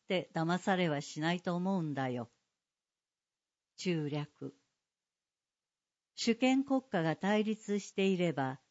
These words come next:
戦争になるのは分かりきったことだ。そして勝った方が負けた方を文明の名において裁くということになれば、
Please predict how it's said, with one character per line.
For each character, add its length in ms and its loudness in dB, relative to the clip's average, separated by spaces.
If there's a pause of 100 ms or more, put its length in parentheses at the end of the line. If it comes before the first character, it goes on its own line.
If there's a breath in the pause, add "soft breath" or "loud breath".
(440)
戦 240 0
争 260 2
に 160 4
な 160 4
る 140 0
の 180 2
は 240 0
分 200 2
か 100 4
り 120 0
き 140 -4
っ 60 -2
た 180 -4
こ 140 -6
と 160 -4
だ。 180 -6 (1160)
そ 220 0
し 120 -6
て 160 0
勝 160 2
っ 100 -20
た 140 2
方 260 2
が 280 0 (260)
負 220 6
け 140 0
た 220 2
方 440 0
を 160 -2 (160)
文 300 4
明 180 6
の 160 2
名 160 2
に 180 2
お 120 2
い 80 -2
て 320 -6 (200)
裁 260 0 (100)
く 140 -20
と 140 0
い 120 0
う 80 -2
こ 140 -6
と 120 0
に 140 0
な 180 -2
れ 140 -2
ば、 280 -2